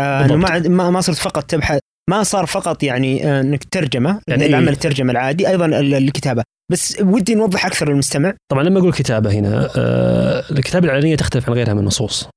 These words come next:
Speaker 2: يعني أنت تستخدم، آه، شيء يسمونه transcreation، ما هو فقط translation.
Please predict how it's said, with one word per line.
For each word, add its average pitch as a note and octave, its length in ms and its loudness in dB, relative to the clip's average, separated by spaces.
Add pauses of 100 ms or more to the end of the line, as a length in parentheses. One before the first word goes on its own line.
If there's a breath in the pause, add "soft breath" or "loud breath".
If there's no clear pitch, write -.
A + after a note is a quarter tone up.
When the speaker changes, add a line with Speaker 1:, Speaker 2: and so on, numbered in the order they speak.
(160)
Speaker 2:
يعني B2 120 0
أنت B2+ 100 -4 (120)
تستخدم، C3 560 -2 (160)
آه، B2 680 0
شيء B2+ 300 0
يسمونه A#2 400 0 (100)
transcreation، A#2+ 800 -2 (400)
ما A2+ 120 -2
هو A#2 120 0
فقط A#2 360 -4 (140)
translation. A2 500 0